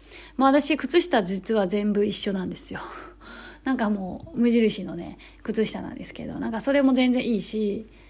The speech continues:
あの、肌着とかも全部無印の同じやつとか使ってるんですけど、もうね、別にいいんですよ、それで。なんか、あの、特に、素材もいいし、こだわり、てか、履き心地もいいし、なんかそういうのにはね、あんまり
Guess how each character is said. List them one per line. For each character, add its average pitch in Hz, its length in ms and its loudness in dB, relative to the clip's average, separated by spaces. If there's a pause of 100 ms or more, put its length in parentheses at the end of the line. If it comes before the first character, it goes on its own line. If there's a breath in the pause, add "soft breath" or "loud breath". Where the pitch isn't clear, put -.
(120)
あ 208 160 -2
の、 202 180 0
肌 254 280 4
着 254 100 4
と 214 120 0
か 180 100 -6
も 180 140 -4
全 196 200 -2
部 185 140 -2
無 190 120 -2
印 190 360 -2
の - 200 -12 (240 loud breath)
同 214 100 0 (120)
じ 214 100 6
や 208 100 6
つ - 120 -4
と 185 80 -2
か 180 100 -6
使 - 160 -8
っ 180 60 -6
て 185 120 -6
る 180 100 -6
ん 170 40 -4
で 165 60 -8
す - 100 -16
け 185 120 -16
ど、 190 220 -12 (340 loud breath)
も 302 140 8
う 269 40 8
ね、 233 220 6
別 214 260 4
に 285 140 10
い - 40 8
い - 20 8
ん 262 60 10
で 208 80 6
す - 140 0
よ、 180 60 -4
そ 196 120 -4
れ 185 140 -4
で。 180 260 -4 (640)
な 254 140 4
ん 254 80 4
か、 185 360 -2 (160)
あ 208 140 -4
の、 196 640 -2
特 247 300 0
に、 180 220 -2 (1700 soft breath)
素 240 160 2
材 262 220 8
も 262 140 4
い 262 140 6
い 202 60 2
し、 - 400 -6 (500)
こ 226 140 -6
だ 226 100 0
わ 226 180 6
り、 220 360 4
て 208 80 -6
か、 202 100 -4
履 214 160 -2
き - 120 -8
心 226 280 0
地 226 80 2
も 220 120 2
い 220 160 2
い 185 40 -2
し、 - 180 -8
な - 80 -6
ん 233 40 -6
か 254 60 -2
そ 349 180 2
う - 20 6
い 392 80 4
う 415 60 0
の 359 100 2
に 202 100 -4
は 196 80 -6
ね、 196 100 -8
あ 196 100 -6
ん 226 120 -2
ま 240 100 -2
り 240 160 -8